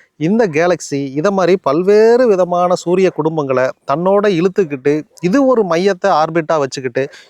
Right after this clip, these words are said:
இதுவும் சுத்திக்கிட்டு இருக்குது. எங்கன்னு கேட்டா, மில்கி வேல. அப்ப இந்த மில்கி வே நிலையா இருக்குதா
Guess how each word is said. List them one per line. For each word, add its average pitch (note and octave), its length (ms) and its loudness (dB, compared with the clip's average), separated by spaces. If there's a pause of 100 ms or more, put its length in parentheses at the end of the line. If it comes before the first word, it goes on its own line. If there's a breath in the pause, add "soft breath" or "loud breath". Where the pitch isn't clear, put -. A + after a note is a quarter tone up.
இதுவும் C4 380 2 (120)
சுத்திக்கிட்டு E3+ 460 0
இருக்குது. C3+ 300 -2
எங்கன்னு E3+ 300 0
கேட்டா, C3+ 420 -2 (140)
மில்கி F#3+ 320 0
வேல. A#2+ 260 0 (560 soft breath)
அப்ப G#3+ 260 0
இந்த F#3+ 160 0
மில்கி C4+ 500 2
வே C#4+ 140 2
நிலையா G#3 300 2
இருக்குதா C#3 500 0